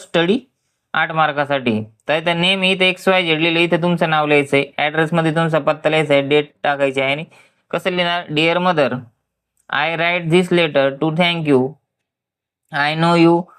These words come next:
do a lot of thing for me. You take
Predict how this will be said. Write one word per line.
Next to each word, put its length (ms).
do 140
a 120
lot 380
of 80
thing 340
for 180
me. 200
You 120
take 320